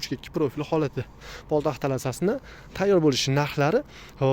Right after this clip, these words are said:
bir million yetti yuz ming so'mga tayyor bo'lyapti. Hop, bundan tashqari, Xudo xohlasa, bundan keyingi videolar sizlarga yana ham chiroyli-chiroyli videolar olishga harakat qilamiz. E, kimda qanaqadir savollar, e, yana, e, qanaqadir, e, videoyimizda xato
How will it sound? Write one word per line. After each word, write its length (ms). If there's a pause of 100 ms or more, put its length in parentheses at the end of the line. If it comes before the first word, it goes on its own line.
bir 160
million 240
yetti 240
yuz 80
ming 140
so'mga 260
tayyor 320
bo'lyapti. 400 (880)
Hop, 360
bundan 220
tashqari, 360
Xudo 200
xohlasa, 280
bundan 240
keyingi 240
videolar 340
sizlarga 300 (340)
yana 200
ham 120
chiroyli-chiroyli 560 (640)
videolar 380
olishga 280
harakat 360
qilamiz. 360 (160)
E, 40 (200)
kimda 280
qanaqadir 360
savollar, 500 (460)
e, 20 (540)
yana, 160 (420)
e, 20 (760)
qanaqadir, 360 (160)
e, 60 (120)
videoyimizda 500
xato 160